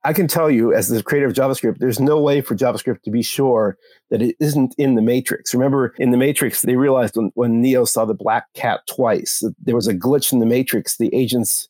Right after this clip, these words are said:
had reprogrammed it. In general, if you're in a botted browser instance looking at a page, pretending to be a human, the script that loaded w-, from the advertiser trying to verify that you're a human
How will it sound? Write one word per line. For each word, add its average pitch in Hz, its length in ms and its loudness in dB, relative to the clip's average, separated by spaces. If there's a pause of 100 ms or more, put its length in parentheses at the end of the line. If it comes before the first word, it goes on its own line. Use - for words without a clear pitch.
(140)
had 120 140 -2
reprogrammed 120 680 0
it. 82 140 -2 (280)
In 135 180 2
general, 147 540 2
if - 200 -2
you're 151 240 2
in 139 80 4
a 127 80 2
botted 127 600 0 (580)
browser 120 580 0 (280)
instance 104 560 -2 (320)
looking 139 340 0
at 120 60 2
a 110 60 0
page, 110 640 -2 (180)
pretending 135 360 0
to 127 40 4
be 113 120 2
a 104 40 -2
human, 107 500 0 (680)
the 117 200 2
script - 360 0
that - 120 0
loaded 127 440 2
w-, 127 240 -4
from 127 100 2
the 120 100 2
advertiser 110 560 -2
trying 123 240 0
to 107 100 2
verify 120 360 0
that 110 80 2
you're 110 140 0
a 113 60 0
human 120 340 0